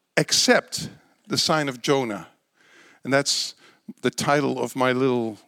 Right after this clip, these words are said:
first s-, introduction speech to you, "The Sign of Jonah." What's the sign of Jonah?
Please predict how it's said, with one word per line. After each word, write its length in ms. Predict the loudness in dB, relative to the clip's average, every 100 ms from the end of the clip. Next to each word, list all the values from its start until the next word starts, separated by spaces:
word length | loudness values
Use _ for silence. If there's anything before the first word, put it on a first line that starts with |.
| _ -20
first 640 | -6 -4 -4 -6 -10 -16 -12
s-, 180 | -12 -10 -10
introduction 580 | -10 -4 -4 -2 -6
speech 460 | -6 -4 -6 -4 -6
to 100 | -6
you, 140 | -8 -6
"The 140 | -2
Sign 360 | -2 0 -2 -4
of 140 | -6
Jonah." 480 | -2 0 -2 -8 -12 _ -20 -20 -20 -20 -4
What's 300 | 0 0 0
the 120 | -2
sign 440 | -2 2 2 0 -2
of 180 | -8 -2
Jonah? 520 | 2 2 0 -6